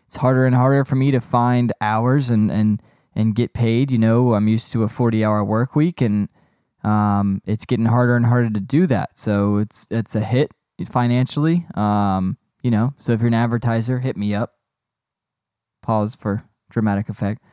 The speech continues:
Uh, no, I'm just kidding, but not really, honestly. If you are, that would be cool. Uh,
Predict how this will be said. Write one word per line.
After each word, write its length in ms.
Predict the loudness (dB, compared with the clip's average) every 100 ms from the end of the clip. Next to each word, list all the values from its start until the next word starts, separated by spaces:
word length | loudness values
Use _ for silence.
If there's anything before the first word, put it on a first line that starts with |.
| _ _ _
Uh, 300 | -2 0 -2
no, 180 | -2 -2
I'm 160 | -2 -4
just 160 | -6
kidding, 260 | -8 -8 -6
but 140 | -6 -6 -12 -8
not 240 | -4 -4
really, 320 | -4 -8 -10 -8
honestly. 440 | -8 -8 -8 -12 -10
If 180 | -14 -8
you 140 | -4
are, 260 | -4 -4 -8 -10
that 80 |
would 120 | -8 -10
be 80 |
cool. 280 | -8 -6 -8 -12 _ _ -6
Uh, 420 | -2 0 0 0